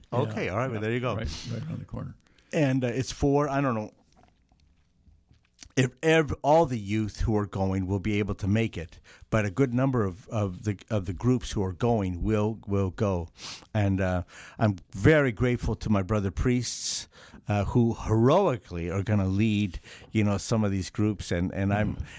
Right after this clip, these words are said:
Speaker 1: I'm kind of, I won't, I won't say, give names, but I'm some, I'm amazed at some of the guys who are going. I said, "Oh,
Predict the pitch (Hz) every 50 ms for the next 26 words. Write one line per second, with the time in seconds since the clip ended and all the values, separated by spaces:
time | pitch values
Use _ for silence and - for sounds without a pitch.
0 | - - - 110 - 156 156 151 143 - - 120 123 131 131 127 - - - 113
1 | 117 117 120 110 - - 131 117 104 104 107 110 92 107 120 131 139 131 - 117
2 | 101 104 110 - 131 120 113 101 98 120 - - 123 123 117 107 110 127 139 160
3 | 165 - - 110 - - 113 107 101 104 85 113 110 101 - 110 107 104 117 139
4 | 143 - 101 85 82 85 87 90 - 95 95